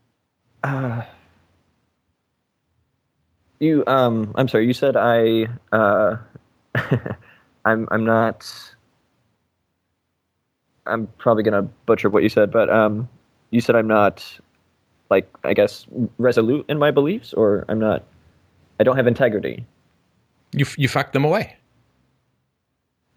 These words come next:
Speaker 1: Oh, God.
Speaker 2: This woman thought you were a racist, was a socialist, feminist, liberal, relativist, all things which are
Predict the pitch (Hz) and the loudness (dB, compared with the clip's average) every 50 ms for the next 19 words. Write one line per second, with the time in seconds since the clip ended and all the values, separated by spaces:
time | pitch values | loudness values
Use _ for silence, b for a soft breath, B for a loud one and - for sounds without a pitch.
0 | - - 110 107 - - - - 98 80 - - 139 131 - - 131 120 117 117 | -8 -4 -4 -4 -2 0 -2 -2 -2 -2 -4 -2 -2 -2 0 2 2 2 4 2
1 | 110 - - 120 120 95 135 131 143 135 131 135 131 113 104 92 87 - - 101 | 0 0 0 0 0 2 0 0 2 2 2 2 2 2 2 2 2 0 -4 -6
2 | 104 - - - _ _ _ _ _ _ _ _ _ _ _ _ _ _ _ _ | -6 -8 -8 -8 _ _ _ _ _ _ _ _ _ _ _ _ _ _ _ _
3 | _ _ _ _ - 101 95 104 104 113 - - 131 120 110 - - 127 - - | _ _ _ _ -4 0 0 2 2 2 0 2 2 0 0 -2 -4 -6 -4 -2
4 | - 110 107 110 110 113 107 - 107 104 95 107 107 110 123 - _ _ _ _ | -2 -2 0 0 0 -2 -2 0 0 0 2 2 0 0 -2 -6 _ _ _ _
5 | _ _ _ _ - - 98 98 98 104 101 - 101 113 117 117 - - _ _ | _ _ _ _ -8 -2 0 0 0 0 -2 -4 -4 -4 -4 -4 -8 -14 _ _
6 | _ _ _ - 135 147 160 160 - - 131 117 110 - - 107 90 - - 107 | _ _ _ -4 -2 0 0 0 0 0 0 0 0 0 -2 -4 -4 0 0 0
7 | 95 92 85 | 2 0 0